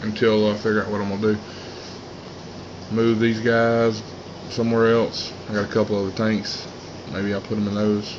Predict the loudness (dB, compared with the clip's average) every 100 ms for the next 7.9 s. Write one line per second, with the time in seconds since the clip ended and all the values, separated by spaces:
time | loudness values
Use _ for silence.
0 | -12 -8 -6 -6 -4 -2 0 -2 -2 -8
1 | -6 -6 -4 -4 -4 -2 -2 0 -2 -4
2 | -12 -14 -14 -14 -14 -14 -14 -14 -14 -14
3 | -16 -14 -16 -14 -16 -16 -16 -14 -14 0
4 | 6 8 10 8 2 -8 -12 -14 -14 -14
5 | -14 -14 -14 -14 -14 -14 -14 -12 -12 -14
6 | -14 -14 -16 -16 -14 -14 -12 2 4 6
7 | 4 2 -2 0 0 2 0 0